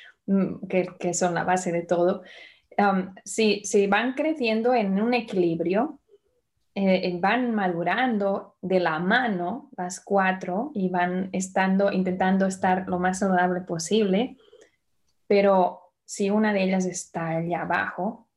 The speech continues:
¿no? Ah, es, es, es, es lo que lo, lo desbaruja todo, ¿no? Y sobre todo, pues,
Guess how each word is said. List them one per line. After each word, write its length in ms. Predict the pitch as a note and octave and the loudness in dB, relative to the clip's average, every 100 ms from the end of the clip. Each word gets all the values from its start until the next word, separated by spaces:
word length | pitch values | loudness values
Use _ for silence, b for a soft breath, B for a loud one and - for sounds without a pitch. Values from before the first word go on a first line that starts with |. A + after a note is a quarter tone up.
| _ | _
¿no? 440 | F3+ F3+ G#3+ F#3+ F#3+ | -10 -6 -6 -6 -8
Ah, 260 | F3 D#3+ - | -8 -8 -8
es, 380 | E3+ E3 - - | -6 -6 -6 -8
es, 420 | E3+ E3 - - - | -8 -6 -6 -10 -12
es, 360 | E3+ E3 - | -14 -14 -12
es 120 | D#3+ | -8
lo 180 | E3+ E3 | -6 -6
que 120 | E3 | -6
lo, 240 | D#3+ D#3 D#3+ - | -4 -4 -6 -10
lo 160 | E3+ D#3+ | -6 -4
desbaruja 720 | D#3+ D#3+ - E3 E3 E3+ E3+ | -4 -6 -6 -2 -2 -2 -6
todo, 280 | E3+ E3+ D#3 | -4 -6 -4
¿no? 140 | E3 | 0
Y 100 | G#3+ | 0
sobre 240 | G3+ F3+ F3+ | 2 2 2
todo, 300 | E3+ F3 F3 | 2 0 0
pues, 240 | F#3 - | -4 -6